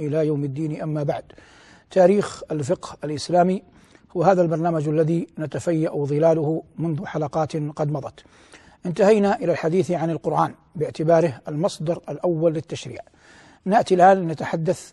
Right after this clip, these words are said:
عن سنة نبينا صلى الله عليه وسلم باعتبارها المصدر الثاني للتشريع. بلغة إعلامية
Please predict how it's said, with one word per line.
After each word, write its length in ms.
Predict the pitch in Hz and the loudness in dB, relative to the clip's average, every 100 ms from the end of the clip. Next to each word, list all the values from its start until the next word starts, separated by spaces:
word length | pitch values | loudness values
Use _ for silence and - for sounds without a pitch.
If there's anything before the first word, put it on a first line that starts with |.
| - | -12
عن 140 | 165 165 | -8 -6
سنة 300 | 208 190 175 180 | -2 -2 -2 -2
نبينا 480 | 165 175 165 165 | -2 0 0 -2
صلى 260 | 135 175 160 | -2 0 0
الله 300 | 151 156 156 | 2 0 0
عليه 220 | 147 156 | -2 -2
وسلم 420 | 143 - 185 190 190 - - - _ | -4 0 2 2 -2 -16 -20 -20 _
باعتبارها 800 | 170 196 180 175 196 190 202 233 | -2 0 2 6 6 6 4 2
المصدر 580 | 160 160 196 - 175 180 - | 0 -2 -2 2 2 2 -4
الثاني 640 | 139 - 170 170 175 175 - | -12 -4 0 0 0 -4 -6
للتشريع. 600 | 185 - - 233 - 143 - _ _ - - - - | -8 -8 -12 -8 -6 -6 -10 _ _ -20 -20 -20 -6
بلغة 840 | 165 196 202 196 226 185 214 202 - _ _ _ - | -2 0 2 2 4 4 2 0 -4 _ _ _ -2
إعلامية 600 | 190 185 190 185 190 | 0 4 2 4 4